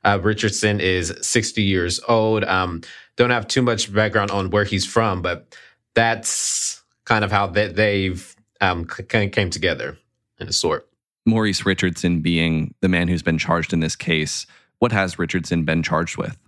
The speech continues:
Speaker 1: So charged with murder for, for killing her. And they said that he had some previous charges, which include, um, prostitution as well as having a firearm as a felon. So that's some, some prior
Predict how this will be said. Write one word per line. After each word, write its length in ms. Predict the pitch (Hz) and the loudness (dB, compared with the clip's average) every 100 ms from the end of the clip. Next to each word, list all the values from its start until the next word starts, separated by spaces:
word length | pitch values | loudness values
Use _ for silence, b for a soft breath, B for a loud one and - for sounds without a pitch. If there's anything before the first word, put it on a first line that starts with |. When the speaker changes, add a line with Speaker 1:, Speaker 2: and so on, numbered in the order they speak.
| _ - | _ 2
Speaker 1:
So 400 | 170 156 - - - | 2 2 -4 -10 0
charged 380 | 147 139 - | 2 2 0
with 420 | 123 123 117 - - _ _ _ _ _ - | 2 2 0 -4 -14 _ _ _ _ _ -4
murder 640 | 110 117 117 92 69 80 _ _ | 2 4 4 0 -4 -8 _ _
for, 260 | - 127 113 | 2 2 4
for 200 | 113 101 | 0 0
killing 380 | - 117 101 90 | 0 2 2 0
her. 180 | 85 | 0
And 240 | 82 104 101 | 2 2 2
they 120 | 101 | 2
said 180 | - 101 | 2 0
that 100 | 101 | 2
he 100 | 101 | 2
had 180 | 95 90 | 0 0
some 360 | 95 87 82 - | -2 -2 -6 -12
previous 680 | - 143 170 117 87 82 | 0 0 2 0 0 0
charges, 560 | - 98 87 80 80 80 | 0 0 0 -2 -4 -2
which 260 | 92 90 95 | -2 -2 -2
include, 540 | 85 - 92 87 82 B B - | -2 0 0 0 -4 B B -2
um, 360 | 101 95 87 - _ | 0 0 -2 -10 _
prostitution 880 | 123 104 - 90 82 - 110 - 98 | 0 0 -2 -4 -2 0 2 2 0
as 160 | 90 - | 0 0
well 200 | 92 90 | 0 0
as 160 | 87 | 0
having 500 | - 87 85 87 90 85 | 0 -2 -2 -4 -6 -6
a 100 | 82 | -6
firearm 800 | - 98 104 98 87 85 85 - | 0 2 2 2 2 0 -2 -4
as 220 | 87 82 76 | -4 -2 -4
a 80 | |
felon. 580 | - - 113 80 62 57 B B | -6 -2 0 0 -4 -14 B B
So 120 | - 107 | 0 2
that's 220 | 113 110 | 2 2
some, 480 | 113 104 98 98 - _ _ _ | 0 2 0 -2 -8 _ _ _
some 320 | - 123 104 | -2 2 2
prior 640 | 90 110 104 90 82 78 | 2 2 2 0 0 -2